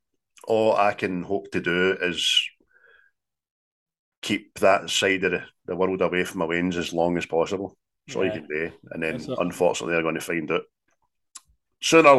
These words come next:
Speaker 1: later. But hey
Speaker 2: Yes.
Speaker 1: ho, they live, nineteen eighty-eight, John Carpenter, Roddy Piper, Keith David, mad fucking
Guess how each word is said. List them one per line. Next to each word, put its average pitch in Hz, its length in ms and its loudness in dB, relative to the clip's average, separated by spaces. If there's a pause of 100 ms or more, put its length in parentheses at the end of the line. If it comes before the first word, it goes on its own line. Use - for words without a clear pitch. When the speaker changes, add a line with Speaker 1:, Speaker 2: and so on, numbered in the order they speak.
Speaker 1:
later. 151 280 4 (640)
But 180 180 4
hey 151 100 6
Speaker 2:
Yes. 156 80 6
Speaker 1:
ho, 139 340 6 (680)
they 151 160 6
live, - 600 6
nineteen 139 320 2
eighty-eight, 101 400 0
John 151 200 2
Carpenter, 104 540 -2 (340)
Roddy 139 240 4
Piper, 98 420 -2
Keith 143 260 -6
David, 95 380 2 (580)
mad 110 240 0
fucking 87 640 -4